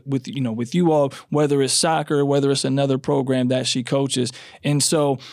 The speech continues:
you know, today here, I, I think what, what I've been able to learn about you all is, one, is that you all have, like, this beautiful space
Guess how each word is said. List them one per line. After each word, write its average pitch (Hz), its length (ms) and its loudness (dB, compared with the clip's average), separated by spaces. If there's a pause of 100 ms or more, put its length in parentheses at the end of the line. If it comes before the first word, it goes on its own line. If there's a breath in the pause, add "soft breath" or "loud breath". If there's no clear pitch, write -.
(140 loud breath)
you 170 140 2
know, 156 240 0
today 196 460 2
here, 170 360 4 (320 loud breath)
I, 147 160 -2
I 160 80 -2
think 175 260 -2
what, 156 220 0
what 143 160 0
I've 165 180 0
been 151 160 0
able 135 260 0
to - 140 -2
learn 139 260 0
about 127 340 0
you 156 100 2
all 127 140 2
is, 120 100 -2
one, 151 300 0
is 131 80 0
that 127 220 -2 (240 loud breath)
you 175 200 4
all 156 80 2
have, 147 220 0
like, 127 100 0
this - 180 -2
beautiful 151 520 0
space 135 580 -2